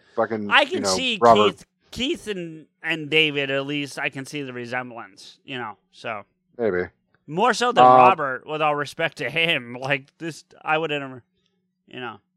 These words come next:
Speaker 2: Oh, shit,
Speaker 1: Robert
Speaker 2: he's
Speaker 1: and
Speaker 2: a
Speaker 1: Keith look like brothers, and Keith and David look like brothers, but David and Robert don't look like brothers.
Speaker 2: That's what
Speaker 1: That's
Speaker 2: I'm
Speaker 1: how I
Speaker 2: saying.
Speaker 1: look
Speaker 2: That,
Speaker 1: at it.
Speaker 2: that's what I'm saying. I'm, I'm agreeing with
Speaker 1: Yeah.
Speaker 2: what you're saying. Yeah. So, um,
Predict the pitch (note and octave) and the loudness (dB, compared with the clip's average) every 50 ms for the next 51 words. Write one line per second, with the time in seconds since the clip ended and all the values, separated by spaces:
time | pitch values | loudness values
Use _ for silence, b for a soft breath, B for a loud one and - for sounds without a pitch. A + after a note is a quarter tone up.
0 | _ _ _ _ _ _ _ _ - - A3+ G3 - - B3+ E3 F#3 G3+ A3 A3 | _ _ _ _ _ _ _ _ -10 -8 -8 -6 -2 4 8 8 10 10 8 6
1 | G3 F3 E3 F3+ F#3 F3+ F3+ - F3 D#3+ - D3+ C#3+ C#3+ - C#3 C3+ B2 C3 B2+ | 4 2 -2 -6 -6 -6 -4 -2 -4 0 2 4 2 4 4 4 4 4 2 0
2 | A#2 - - B2 A#2+ - - - D3+ D3 C3+ C3+ B2 G#2+ - C3 C3+ C3 A#2+ A2 | -4 -6 -12 -16 -16 -16 -12 -8 -6 -2 -2 -2 -2 0 2 2 2 4 2 0
3 | A2 G2+ - A2+ G#2 - G#2+ G2 G#2 G#2 - - G2+ - - B2+ C#3 C#3 C3 A#2+ | -2 -2 -2 -2 -2 -2 -2 -4 -4 -4 -4 -6 -4 2 4 6 6 6 4 2
4 | A2+ G#2 G#2 A2+ C3 C3+ G#2+ F#2+ - G2 G2 E2 F2+ - - E2+ - - E2 - | 2 4 8 8 8 8 8 4 0 -4 -6 -8 -10 -14 -16 -16 -14 -14 -12 -2
5 | - G#3 G#3 - G3 - - E3+ D#3 - - - - - - - E3 F3 F3 E3+ | 0 0 0 2 4 4 4 4 4 2 2 2 2 0 0 -4 -6 -6 -6 -6
6 | - - - _ - G#3 G3+ - F#3+ F#3 F3+ E3 D3 G3 G#3 G#3+ D#3+ A#2+ G#2 G#2 | -8 -12 -12 _ -6 -6 -4 -4 -6 -6 -6 -6 -4 -4 -4 -4 -4 -8 -10 -10
7 | A2+ B2 C3+ C3+ C3+ C#3 C#3 C#3+ C#3 C3+ C3 D#3 F#3+ G3 E3 C3 A#2+ A#2 - - | -8 -6 -6 -6 -6 -8 -10 -8 -10 -8 -8 -8 -6 -6 -8 -8 -4 -2 0 0
8 | G2 F#2 - A#2+ - A2+ B2 A#2+ D3 C3 A#2 A#2+ E3 F3+ G3 D#3 C3+ A2 - _ | 0 -2 -4 -6 -10 -12 -10 -8 -8 -8 -8 -10 -16 -18 -16 -14 -14 -16 -18 _
9 | _ _ _ _ _ - - B2+ A#2 A2+ _ b b b b b b b b b | _ _ _ _ _ -16 -14 -12 -12 -14 _ b b b b b b b b b
10 | b b _ - D3+ D3 C#3+ C#3 C3+ B2+ B2 A#2+ A#2 A2 | b b _ -4 -4 -2 -2 -2 -4 -4 -6 -10 -14 -18